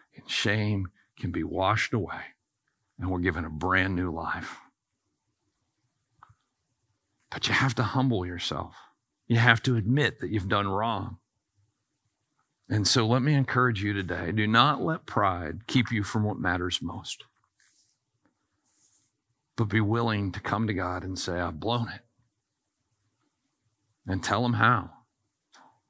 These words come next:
And then invite him into your life and invite him to forgive your sin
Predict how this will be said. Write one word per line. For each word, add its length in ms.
And 160
then 120
invite 380
him 180
into 240
your 160
life 500
and 120
invite 360
him 180
to 100
forgive 380
your 140
sin 380